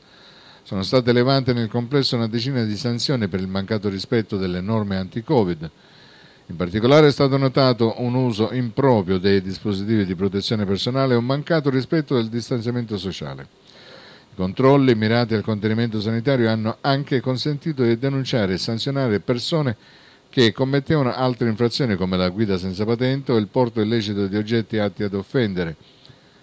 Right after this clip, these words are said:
e si sono svolti con le medesime modalità in tutta la provincia dove sono state sanzionate alcune persone per il mancato rispetto delle norme.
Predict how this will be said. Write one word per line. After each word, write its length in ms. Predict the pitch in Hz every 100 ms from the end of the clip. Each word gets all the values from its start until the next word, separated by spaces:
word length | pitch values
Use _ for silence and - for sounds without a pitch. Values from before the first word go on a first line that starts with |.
| _ _ _ _ -
e 300 | 120 107 104 92
si 160 | 123
sono 220 | 117 127
svolti 560 | 113 113 127 131 123 113
con 240 | 98 98
le 180 | 95 98
medesime 460 | 95 104 120 104 98
modalità 480 | 98 104 104 107 110
in 100 | 104
tutta 240 | 113 107
la 120 | 101
provincia 400 | 101 123 120 107
dove 200 | 104 104
sono 220 | 92 113
state 420 | 107 - 107 90 87
sanzionate 480 | 101 95 120 110
alcune 300 | 95 92 110
persone 400 | 101 117 139 110
per 100 | 92
il 80 | 98
mancato 400 | 107 113 101 92
rispetto 480 | 98 117 - 90 92
delle 220 | 92 92
norme. 420 | 98 120 87 85